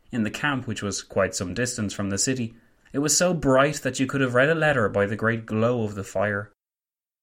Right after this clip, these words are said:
The destruction of Magdeburg was the worst single atrocity of the Thirty Years' War. In a city of tens of thousands, only five thousand would remain in the aftermath. Considering the low survival rate,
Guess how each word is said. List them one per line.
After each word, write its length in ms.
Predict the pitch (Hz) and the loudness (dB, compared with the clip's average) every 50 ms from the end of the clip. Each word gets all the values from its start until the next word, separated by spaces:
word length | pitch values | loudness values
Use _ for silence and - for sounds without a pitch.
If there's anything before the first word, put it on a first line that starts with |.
| _ _ _ _ _ _ _ _ _ _ _ _ _ _ _ _ _ _ _ _ _ _ _ _ _ _ _ _ _ _ _ _ _ _ _ _ _ _ _ - | _ _ _ _ _ _ _ _ _ _ _ _ _ _ _ _ _ _ _ _ _ _ _ _ _ _ _ _ _ _ _ _ _ _ _ _ _ _ _ 0
The 80 | 131 | 2
destruction 500 | 135 143 135 - - 180 185 - - 202 | 2 2 2 2 2 2 2 2 0 0
of 140 | 180 151 123 | 0 0 0
Magdeburg 720 | 123 117 107 107 104 101 - - - 101 104 107 - - - _ _ _ - | 0 2 2 2 0 -2 -6 -6 -6 -6 -6 -6 -10 -14 -20 _ _ _ -6
was 160 | 117 120 117 | -4 -2 0
the 120 | 131 131 123 | 2 2 2
worst 600 | 110 107 113 117 123 117 - - - - - - - | 4 4 4 4 4 2 0 -4 -4 -8 -12 -8 -4
single 520 | - - - 131 131 139 143 127 117 107 | -2 0 2 4 4 4 4 4 4 2
atrocity 640 | 104 101 - - 104 95 95 - - 90 92 92 92 | 0 0 0 0 0 0 0 -2 -6 -6 -6 -6 -6
of 120 | 92 92 | -6 -8
the 80 | 98 107 | -8 -8
Thirty 320 | - - 104 95 92 98 | -4 -2 -2 -2 -2 -4
Years' 320 | 95 92 92 92 90 - - | -4 -4 -6 -6 -8 -8 -6
War. 280 | 104 104 101 101 101 - _ _ _ _ _ _ - | -6 -4 -4 -4 -6 -10 _ _ _ _ _ _ -6
In 120 | - 117 | -2 0
a 60 | 117 113 | 0 2
city 400 | - - 127 117 123 131 127 113 | 2 0 0 2 2 2 2 2
of 160 | 98 - - | 0 -4 -6
tens 440 | - - - 127 127 127 123 110 117 | -8 -6 -4 -2 -2 -2 -2 -2 -2
of 160 | 107 101 - - - | -4 -6 -8 -14 -20
thousands, 720 | - - - 120 123 127 123 101 98 87 95 92 - - _ _ _ - | -8 0 2 4 4 4 2 0 -2 -6 -8 -10 -10 -14 _ _ _ -6
only 260 | - 117 120 120 120 | -4 -2 0 0 -2
five 480 | 98 - - - 120 127 139 143 131 - | -2 -4 0 2 4 4 4 4 0 -2
thousand 420 | - 110 95 92 98 95 92 92 | 0 0 0 0 0 -2 -6 -6
would 140 | 95 101 101 | -4 -4 -2
remain 380 | 107 110 113 110 107 104 104 101 | 0 0 2 2 2 0 0 0
in 80 | 101 104 | 0 0
the 100 | 107 110 | 0 0
aftermath. 640 | 110 113 113 - - 98 92 92 92 95 95 - _ _ _ _ _ _ _ - - - - - - - - | 0 -2 -2 -4 -4 -6 -6 -6 -8 -8 -10 -14 _ _ _ _ _ _ _ -20 -20 -20 -20 -20 -20 -20 -12
Considering 520 | - 160 160 - 196 190 185 190 196 196 170 | -6 -2 0 2 2 2 2 2 2 2 4
the 120 | 151 143 | 4 4
low 360 | 135 127 131 135 139 139 131 | 6 6 6 6 6 6 4
survival 720 | 123 - - 120 107 101 92 107 120 135 139 127 113 104 101 | 2 2 0 2 2 2 4 4 4 4 4 2 0 -2 0
rate, 340 | 101 113 117 113 107 - | 2 2 2 2 0 -4